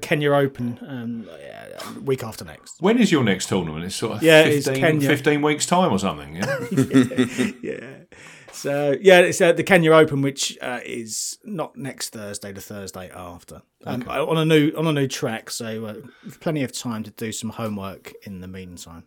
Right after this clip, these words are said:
Speaker 2: I heard they're in negotiations to play the Welwyn Garden City Open over in Hertfordshire
Speaker 1: <laughs>
Speaker 2: just to try and get a tournament on, but,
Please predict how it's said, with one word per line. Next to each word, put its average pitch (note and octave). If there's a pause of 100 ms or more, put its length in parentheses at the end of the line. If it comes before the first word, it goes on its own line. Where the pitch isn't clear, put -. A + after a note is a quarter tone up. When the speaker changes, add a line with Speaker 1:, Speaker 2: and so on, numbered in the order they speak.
(920)
Speaker 2:
I B2
heard C#3
they're A#2+
in A2+
negotiations A2+
to -
play G#2
the G2+
Welwyn G#2
Garden G2+
City A2
Open A2+
over F#2+
in G2
Hertfordshire F#2
Speaker 1:
<laughs> -
Speaker 2:
just F#2+
to F#2
try -
and G2
get G#2+
a G2+
tournament A#2
on, D2+
but, E2